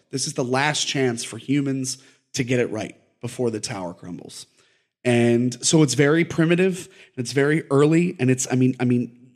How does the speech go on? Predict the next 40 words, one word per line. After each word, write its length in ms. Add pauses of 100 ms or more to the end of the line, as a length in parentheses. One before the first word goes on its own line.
(140)
you 160
know, 60
you 100
have 100
a 60
feather 400
to 100
speak, 480 (300)
and 160
people 280
respect 560
that. 200 (440)
And 100
I 80
think 280
there's 240
this 200
last 800 (520)
bit 180
of 100
energy 480
where 140
the 100
humans 480
in 100
this, 340
in 160
this 180
Kala 420
are 120
like, 240
"You 60
know 100
what? 240
We're 100
gonna 160
make 360
it 140
work. 240 (760)
And 340